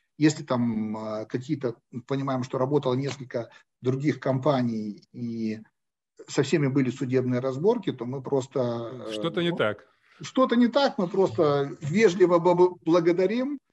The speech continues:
Speaker 1: и не начинаем работать с такими компаниями. Вот. Зачем? Это означает, что что-то не так. Это не так. Все, все контрагенты не могут быть плохими, если ты со всеми судишься.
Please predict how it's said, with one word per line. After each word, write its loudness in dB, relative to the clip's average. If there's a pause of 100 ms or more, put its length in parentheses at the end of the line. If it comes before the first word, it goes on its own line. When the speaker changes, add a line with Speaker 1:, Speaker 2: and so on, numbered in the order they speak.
(360)
Speaker 1:
и -6
не -2
начинаем 0
работать -2
с -20
такими -8
компаниями. -16 (960)
Вот. -10
Зачем? 0 (720)
Это 4
означает, 4
что -4
что-то 2
не -2
так. -6 (320)
Это 0
не -4
так. -8
Все, 2
все 2
контрагенты 0
не -2
могут -4
быть -8
плохими, 0
если -2
ты -4
со -6
всеми -4
судишься. -12